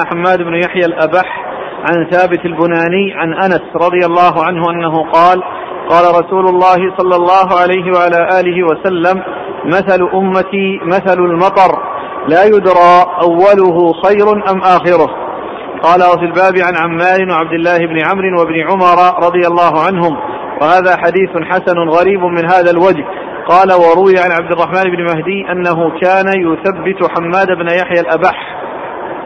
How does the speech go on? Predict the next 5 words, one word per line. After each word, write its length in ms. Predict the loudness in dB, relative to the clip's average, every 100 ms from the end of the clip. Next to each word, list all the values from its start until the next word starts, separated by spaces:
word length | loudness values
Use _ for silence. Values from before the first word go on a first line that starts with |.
| -14 -16 -10 -2
وكان 360 | -2 2 2 2 2 2
يقول: 440 | 4 4 4 2
'هو 240 | 2 4
من 200 | 2 -2
شيوخنا.'" 880 | -4 -2 0 0 0 0 2 0 0